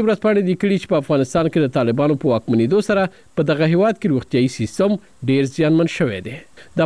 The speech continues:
په داسې حال کې ده چې د طالبانو حکومت د عامې روغتیا وزارت وایي د وضعیت د کنټرول لپاره دوی ځینې اقدامات ترسره کړي، خو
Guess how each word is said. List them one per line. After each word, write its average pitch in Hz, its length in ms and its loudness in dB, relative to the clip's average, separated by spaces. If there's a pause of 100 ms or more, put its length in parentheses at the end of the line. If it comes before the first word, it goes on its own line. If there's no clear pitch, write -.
په 160 100 0
داسې 165 260 0
حال 160 160 0
کې 165 120 0
ده 147 120 0
چې - 140 -10
د 131 100 -8
طالبانو 139 460 2
حکومت 139 340 0
د 139 140 0
عامې 135 200 2
روغتیا 127 280 0
وزارت 120 400 0
وایي 208 180 2 (380)
د 180 100 4
وضعیت 208 400 0
د - 140 -2
کنټرول 165 440 2
لپاره 180 280 0 (400)
دوی 233 160 2
ځینې 180 320 0
اقدامات 127 480 -2
ترسره 110 400 -2
کړي، 240 180 2 (300)
خو 269 120 0